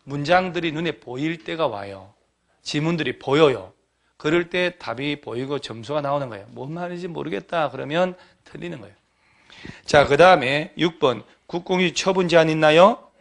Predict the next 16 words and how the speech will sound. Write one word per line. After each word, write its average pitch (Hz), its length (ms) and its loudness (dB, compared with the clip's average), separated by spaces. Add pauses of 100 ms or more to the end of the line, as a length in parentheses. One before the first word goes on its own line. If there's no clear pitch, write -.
(140)
이건 156 180 -4
특별할 143 420 -2
거 127 140 -6
없고, 135 640 2
그건 135 140 -12
냅두고 123 360 -8
그냥. 120 220 -12 (340)
그 156 100 0
다음, 156 300 6 (340)
구 185 160 0
번에 165 280 4
시설 202 340 2
부지 180 180 -4
매수 147 260 2
청구 208 220 -2
있나요? 185 440 2